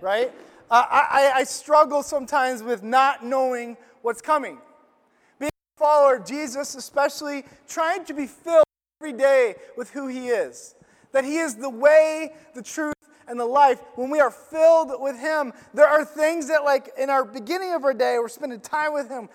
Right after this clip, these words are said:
we're reading his word, we're praying, we're getting ready to walk out and be an influence and an impact on mission to the world around us, right? And that happens.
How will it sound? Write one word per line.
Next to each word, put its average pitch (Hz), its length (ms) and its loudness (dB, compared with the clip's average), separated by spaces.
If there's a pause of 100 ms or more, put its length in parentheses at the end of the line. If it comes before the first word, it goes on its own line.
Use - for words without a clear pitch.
(180)
we're 262 160 -6
reading 311 340 0
his 254 160 -8
word, 254 260 0
we're 233 100 -6
praying, 294 560 -2 (280)
we're 240 240 -8 (240)
getting 320 300 -4
ready 294 200 4
to 277 100 -2
walk 262 440 0 (300)
out 247 260 2
and 220 140 -12
be 262 120 -10
an 240 80 -12
influence 240 680 -12 (200)
and 233 120 -10
an 233 120 -12
impact 233 600 -4 (320)
on 220 200 -8
mission 226 440 -12 (240)
to 226 100 -20
the 202 80 -8
world 196 300 -6
around 170 300 -10
us, - 140 -18
right? 185 300 -4 (720)
And 226 80 -10 (360)
that 202 300 -4
happens. 147 720 -16